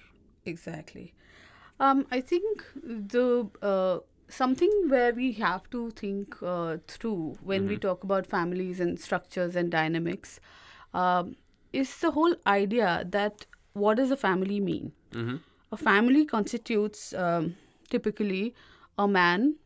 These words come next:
Speaker 1: who's married to a woman
Speaker 2: Mm-hmm.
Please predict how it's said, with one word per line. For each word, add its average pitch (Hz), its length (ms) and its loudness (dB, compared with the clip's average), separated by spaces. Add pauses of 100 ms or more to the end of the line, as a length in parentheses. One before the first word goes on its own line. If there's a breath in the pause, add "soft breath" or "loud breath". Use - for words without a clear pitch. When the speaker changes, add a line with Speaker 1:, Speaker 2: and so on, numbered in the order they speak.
(320)
Speaker 1:
who's 208 260 -2
married 185 400 2 (140)
to - 160 -8
a 185 60 -2
woman 170 560 -2
Speaker 2:
Mm-hmm. 98 220 -6